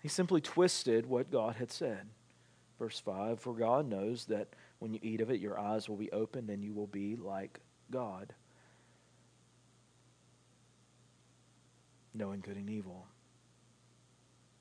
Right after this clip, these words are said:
So they gave in to that temptation. They wanted to be God. And again, it's easy for us to look at them and say, "How could you do such a thing?" But we do that every day.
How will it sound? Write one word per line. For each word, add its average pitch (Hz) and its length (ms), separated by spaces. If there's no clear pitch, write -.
So - 140
they 120 100
gave 139 200
in 151 100
to 143 80
that 104 200
temptation. 107 560
They 127 100
wanted 131 320
to 127 80
be 120 120
God. 120 400
And 131 100
again, 139 380
it's 139 220
easy 160 300
for 143 220
us 135 160
to 135 100
look 123 220
at 131 100
them 117 320
and 110 120
say, 113 180
"How 113 280
could 110 240
you 110 80
do 131 200
such - 260
a 117 60
thing?" 110 400
But 107 260
we 127 140
do 117 160
that 101 160
every 101 200
day. 95 360